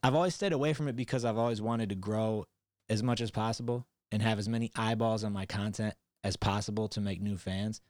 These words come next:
Like, exclusive content for a subscriber community never tickled my fancy before because I was like, Why would I spend time creating something worthwhile for people to see and then not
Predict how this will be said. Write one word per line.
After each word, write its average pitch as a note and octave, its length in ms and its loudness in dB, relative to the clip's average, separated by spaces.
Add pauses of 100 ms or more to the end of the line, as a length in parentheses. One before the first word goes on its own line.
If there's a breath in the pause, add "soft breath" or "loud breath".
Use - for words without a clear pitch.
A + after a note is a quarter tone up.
(460)
Like, A2 320 2 (640)
exclusive C3+ 760 2
content B2 540 -2
for A2+ 160 0
a G#2+ 80 0
subscriber A2 640 -2
community A#2+ 640 0 (360)
never A2 580 2
tickled C3 340 0
my G#2+ 180 0
fancy A#2 400 -2
before A2 360 0
because A2 260 -2
I G#2+ 100 0
was G2+ 140 -4
like, F#2+ 160 -4
Why A2 240 2
would B2+ 120 2
I A#2 100 0
spend A2+ 340 -2
time A2 300 0
creating G#2 460 -2
something G#2+ 460 -2
worthwhile G#2 460 -2
for G2+ 120 -4
people G2+ 280 -2
to F#2+ 100 -2
see G#2 300 0
and F#2+ 120 -2
then F#2+ 220 -2
not A2 260 2